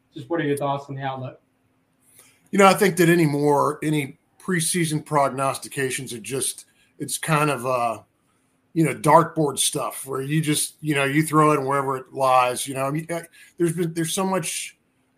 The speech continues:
Speaker 2: movement, and there, everybody is, is different than they were last year. You know, it's great that Maryland has a core of those three guys, Dante Scott and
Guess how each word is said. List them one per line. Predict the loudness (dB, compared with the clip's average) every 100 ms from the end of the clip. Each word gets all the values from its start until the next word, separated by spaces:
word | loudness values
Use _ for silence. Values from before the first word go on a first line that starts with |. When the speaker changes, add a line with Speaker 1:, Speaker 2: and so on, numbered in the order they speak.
| _ _ _ _ _ -10
Speaker 2:
movement, | 2 6 6 4 -4 -14 _
and | -10 -6
there, | -4 -4 -6
everybody | -4 -2 2 4 4
is, | 2 -2 -6 -6 -6 -8 -14
is | -14 -10
different | -4 -2 0 -4 -2
than | -4
they | -4
were | -2 0 2
last | 0 0 -4 -10
year. | -8 -6 -6 -8 _ _ _
You | -8
know, | -6
it's | -4
great | 2 4 4
that | 0 -8 -6
Maryland | -2 -2 -2
has | -6 -6 -4 -4 -6
a | -10 -14 _
core | -16 -8 -4 -2 -2
of | -4
those | -8 -8 -6
three | -6 -8 -6
guys, | -2 -2 -2 -4
Dante | -6 -6 -8
Scott | -8 -8 -6 -6 -8 -10
and | -18